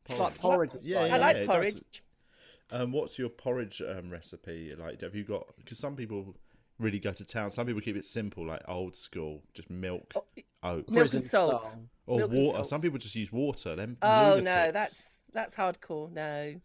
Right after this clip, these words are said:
Speaker 2: That is, that feels like, yeah, that feels like you're sort of, you know, you're in hiding or something. Like you're some nutter in the woods.
Speaker 3: <laughs>
Speaker 2: But, like, I think I've always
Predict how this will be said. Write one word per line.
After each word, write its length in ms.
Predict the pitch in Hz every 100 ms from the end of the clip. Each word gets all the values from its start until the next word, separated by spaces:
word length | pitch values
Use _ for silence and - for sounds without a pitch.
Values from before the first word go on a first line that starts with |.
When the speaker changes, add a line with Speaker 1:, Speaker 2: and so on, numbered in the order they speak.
| _
Speaker 2:
That 180 | 131 131
is, 240 | 147 127
that 240 | 160 175 -
feels 300 | 160 139 120
like, 200 | 98 -
yeah, 200 | 123 98
that 200 | 113 120
feels 360 | - 123 107
like 120 | 101 -
you're 100 | 95
sort 220 | - 71
of, 140 | - - -
you 140 | 110
know, 140 | 98 73 71 -
you're 140 | 95 87
in 80 |
hiding 580 | 80 - 95 110 98 85
or 80 | 78
something. 480 | - 78 - 71 71
Like 160 | 73
you're 80 | -
some 180 | 539 -
nutter 480 | 605 381 622 - -
in 80 | -
the 80 |
woods. 560 | 170 - - - - - -
Speaker 3:
<laughs> 60 | - - -
Speaker 2:
But, 120 | 123 82
like, 360 | 107 104 - - - _ _ _ _ -
I 180 | 120 127
think 300 | 123 123 -
I've 300 | 117 123 -
always 480 | - 107 95 90 -